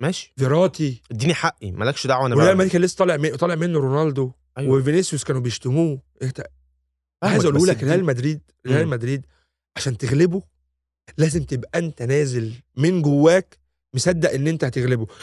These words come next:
Speaker 2: ومش ذنب ريال مدريد بقى بصراحة إن الحكام بتعمل له هيبة، ومش ذنب ريال مدريد إن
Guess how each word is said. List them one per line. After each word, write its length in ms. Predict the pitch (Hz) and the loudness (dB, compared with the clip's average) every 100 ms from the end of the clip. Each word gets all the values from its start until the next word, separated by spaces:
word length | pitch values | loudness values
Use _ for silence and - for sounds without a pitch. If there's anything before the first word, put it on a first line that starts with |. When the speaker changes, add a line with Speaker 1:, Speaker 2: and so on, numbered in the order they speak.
| - | -2
Speaker 2:
ومش 200 | 202 262 | 2 2
ذنب 260 | 196 277 262 | 4 4 6
ريال 200 | 233 247 | 6 4
مدريد 280 | 226 226 196 | 2 2 2
بقى 160 | 233 | 0
بصراحة 480 | 202 202 220 - 262 - | 2 2 2 2 0 0
إن 140 | 208 220 | 0 2
الحكام 680 | 214 214 - 233 254 240 - _ _ _ _ _ - | 2 0 4 2 2 -4 -14 _ _ _ _ _ -2
بتعمل 380 | 185 226 247 240 | 2 2 4 6
له 120 | 208 | 8
هيبة، 240 | 214 139 - _ _ _ _ _ - | 6 4 -8 _ _ _ _ _ 0
ومش 240 | 196 220 | 2 4
ذنب 220 | 202 262 233 | 4 4 6
ريال 240 | 240 240 | 6 6
مدريد 400 | 214 214 247 | 4 4 2
إن 60 | 180 | 0